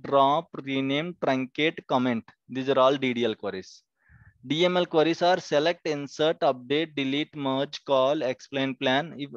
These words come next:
those are all not required for us. Okay, we'll, the basic queries are select, insert, update, delete.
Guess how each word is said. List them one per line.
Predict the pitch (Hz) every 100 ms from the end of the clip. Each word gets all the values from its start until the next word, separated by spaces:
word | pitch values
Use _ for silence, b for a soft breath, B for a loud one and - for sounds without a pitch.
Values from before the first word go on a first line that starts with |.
| 143
those | 160 180
are | 185
all | 180
not | 165 160 -
required | 139 151 147
for | 131
us. | 143 156
Okay, | 123 175 160 - _
we'll, | 135 143 135 120 131
the | 131
basic | 123 143 - -
queries | 147 151
are | 151
select, | 143 139 135 131
insert, | 139 127 143
update, | 135 127 135 131
delete. | 123 123 120